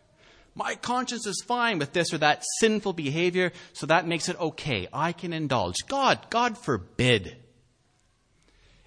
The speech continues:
If a police officer pulls you over for doing one hundred in a school zone, do you, do you think he'll let you off if you appeal, "But officer,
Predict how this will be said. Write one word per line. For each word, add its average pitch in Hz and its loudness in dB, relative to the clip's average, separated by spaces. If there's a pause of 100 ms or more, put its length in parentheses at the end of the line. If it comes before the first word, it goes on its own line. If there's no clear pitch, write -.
If 175 -4
a 202 0
police 220 -2
officer 156 2
pulls 226 2
you 220 2
over 143 2 (240)
for 165 -4
doing 156 0
one 190 2
hundred 156 -4
in 135 -6
a 123 -6
school 180 -4
zone, 85 -8 (880)
do 160 -8
you, 196 -2 (240)
do 175 -6
you 214 -4
think 202 -2
he'll 170 -6
let 165 -2
you 160 -8
off 117 0 (320)
if 127 -4
you 170 0
appeal, 165 0
"But 233 0
officer, 269 6